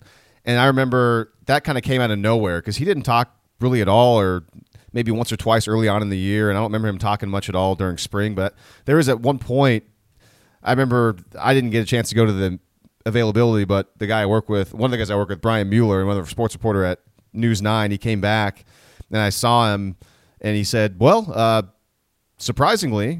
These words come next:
or out of nowhere, Curtis Bolton is the best soundbite on the team," and punched it up and played it. And it's just, yeah, I mean, you've heard Bolton talk now. I mean, he's very detailed, goes into a lot of detail. And I, Buki might be that guy this next year. It seems like he's very thoughtful. He goes into lots of details with things. I don't know how often they're gonna let him talk, but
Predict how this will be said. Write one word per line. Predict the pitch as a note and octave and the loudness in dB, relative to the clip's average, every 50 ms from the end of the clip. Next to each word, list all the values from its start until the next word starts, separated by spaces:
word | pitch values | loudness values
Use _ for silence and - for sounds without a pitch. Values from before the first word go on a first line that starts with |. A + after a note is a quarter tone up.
| C3+ - | -6 -2
or | A#2 A2+ A2 A2 | 0 0 0 2
out | A2+ C3+ C3+ | 2 2 2
of | C3 | 4
nowhere, | C#3 F#3 G3+ C#3 A2+ A2+ A#2 A2+ | 4 4 4 4 2 2 0 0
Curtis | - F3 F3 C#3 - | 0 -2 -2 -2 0
Bolton | - D#3 F#3+ E3+ A#2+ | 0 0 0 2 -2
is | G#2+ G2+ | -4 -4
the | F2+ G2+ | -2 -2
best | C3+ C3+ B2 - - | -2 -2 0 -2 0
soundbite | C3+ C#3+ C#3+ C3 B2 B2 B2+ | 0 0 0 2 0 0 0
on | B2 | -2
the | G#2 F#2+ | -4 -4
team," | - D#3+ F3+ B2+ F#2 F2+ E2+ - _ _ _ _ _ _ _ _ | -4 -4 -2 -2 -4 -4 -6 -10 _ _ _ _ _ _ _ _
and | - A2+ A2+ A2+ A2 G#2+ G2 - G#2+ G#2 A2 A2+ - - _ _ | -4 -2 -2 -2 -2 -4 -8 -12 -16 -18 -20 -20 -20 -20 _ _
punched | C3+ C#3 C3 - - A#2+ | -2 -2 -2 -2 -2 0
it | A#2 | 0
up | A#2 A#2+ B2+ B2+ - - | 2 2 2 0 0 -4
and | G#2+ G#2 G2+ F#2 - _ | -4 -4 -4 -8 -12 _
played | - C3 C3 B2+ | -4 -2 -2 0
it. | A#2 | 0
And | A2 | -2
it's | A2 - - - | -2 -4 -6 -8
just, | A#2+ A2+ | -8 -6
yeah, | A2+ A#2+ | -4 -2
I | A2+ | -2
mean, | A2 A2 A2 G#2+ | 0 0 -2 -2
you've | G#2+ A#2+ B2 G2+ | 0 0 0 0
heard | B2 B2 G#2 E2 | 0 -2 -2 -2
Bolton | A2 A2 A2+ F#2+ F2+ | -4 -4 -4 -4 -4
talk | F2+ A2 G#2+ G2+ F2+ | -4 -2 -2 -2 -2
now. | F#2+ G2+ G#2+ G2 F#2 | -4 -4 -4 -2 -2
I | |
mean, | F#2 G2 G2 | -2 -2 -2
he's | A2 A#2 G#2+ F#2+ - - _ _ _ | -2 -2 -4 -6 -10 -14 _ _ _
very | - B2 A#2+ A2+ | -2 0 0 0
detailed, | F#2 A2+ A2+ G#2 - A#2 A2 G#2 F#2 | 0 -2 -4 -2 0 0 0 0 0
goes | G#2+ F#2+ | -2 -2
into | G2+ | -2
a | G2 | -4
lot | G2 | -4
of | F#2 | -4
detail. | G2+ G#2+ - A2 G#2+ G#2 G2 - - - - _ _ G#2+ - _ | -6 -6 -4 -2 -2 -2 -2 -4 -8 -18 -20 _ _ -20 -10 _
And | B2+ C3+ C3+ C3 B2+ A#2+ A2+ - - | -2 0 0 0 0 -2 -4 -6 -2
I, | A#2+ D#3+ - - - _ _ _ _ _ _ | -2 -2 -2 -2 -10 _ _ _ _ _ _
Buki | B2+ A2 C3+ G#3 B3+ - D#4 A#3 | -4 0 0 0 0 0 0 0
might | D#3+ D3 D3 C#3+ - | 2 2 0 0 0
be | D#3 C#3+ C#3+ C#3 | 0 0 0 2
that | C3 C3 C3 C3+ C#3 - _ - - - | 2 2 0 0 0 -2 _ -14 -14 -4
guy | - B2 A#2+ C3 C3+ C3 | 0 2 4 6 6 6
this | B2+ C3+ B2 - | 4 2 2 2
next | C3 C3 B2+ - - - - | 2 2 2 0 -2 -4 0
year. | C#3 C3 G#2 | 0 2 2
It | F#2+ - | 0 -2
seems | - D3+ F3 E3+ D#3+ | -2 -4 -2 0 2
like | D#3+ C#3 - | 0 0 0
he's | - B2 G2+ | -4 -6 -2
very | A#2+ C3+ B2 | 0 0 0
thoughtful. | G#2+ - - A#2+ B2+ - - - C3 C3 B2+ | 0 2 2 2 2 2 0 0 2 2 2
He | A#2+ | 2
goes | G#2+ B2 B2+ A#2 | 0 0 -2 -2
into | A#2 A2+ | -2 -4
lots | A2+ A2+ - G#2+ | -4 -4 -6 -8
of | F2 | -6
details | - A#2 A2+ G#2+ - A#2 A2+ A2+ A2+ G#2 | -4 -4 -4 -2 -2 -2 -2 -2 -2 -2
with | A2 G#2+ - | -4 -4 -2
things. | A2+ A2 G#2+ A2 A2 A2+ F#2+ G#2+ | -2 -2 -2 -2 -4 -4 -4 -4
I | G#2+ | -4
don't | A#2+ A2+ | -2 -2
know | A2+ | 0
how | A2 A#2 A2+ | 0 2 2
often | A2+ A#2 - A2 | 2 0 0 -2
they're | A2 | -2
gonna | G#2 G2+ G2+ | -2 0 -2
let | G#2 G#2+ F#2 | -2 -2 -4
him | E2+ | -4
talk, | - - C#3 D3 B2 A#2 A#2+ - _ | 0 2 4 6 6 4 4 2 _
but | A2 G#2 G2 | 0 0 0